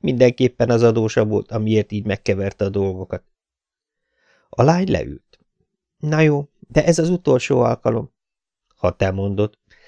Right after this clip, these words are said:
szólt Mike, és helyet foglalt vele szemközt. A pincér behozta az étlapot és az itallapot. „Parancsolnak bort?”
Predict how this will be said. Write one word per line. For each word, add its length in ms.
szólt 340
Mike, 300
és 120
helyet 260
foglalt 400
vele 200
szemközt. 600
A 80
pincér 440
behozta 400
az 120
étlapot 500
és 160
az 140
itallapot. 600
„Parancsolnak 680
bort?” 400